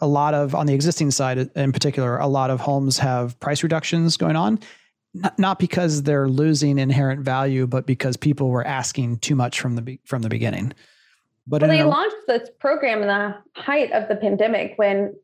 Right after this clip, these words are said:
Speaker 2: home va-, value was high already. So they're probably overpaid on the homes in regards to
Speaker 1: Yeah, it's
Speaker 2: that.
Speaker 1: been, it's been around for a couple of years, but they really did
Speaker 2: Mm-hmm.
Speaker 1: double down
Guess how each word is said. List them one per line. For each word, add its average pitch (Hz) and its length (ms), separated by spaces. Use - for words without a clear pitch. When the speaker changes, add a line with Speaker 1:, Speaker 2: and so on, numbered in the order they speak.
Speaker 2:
home 262 160
va-, 226 180
value 220 380
was 196 240
high 214 260
already. 202 600
So 254 120
they're 233 120
probably 254 340
overpaid 226 380
on 220 100
the 214 100
homes 214 360
in 214 120
regards 196 800
to - 100
Speaker 1:
Yeah, 185 60
it's 196 100
Speaker 2:
that. - 60
Speaker 1:
been, 302 120
it's 254 100
been 302 160
around 233 320
for 208 160
a 175 40
couple 165 160
of 180 40
years, 160 160
but 147 100
they 156 80
really 156 240
did 139 220
Speaker 2:
Mm-hmm. 113 40
Speaker 1:
double 131 220
down 123 460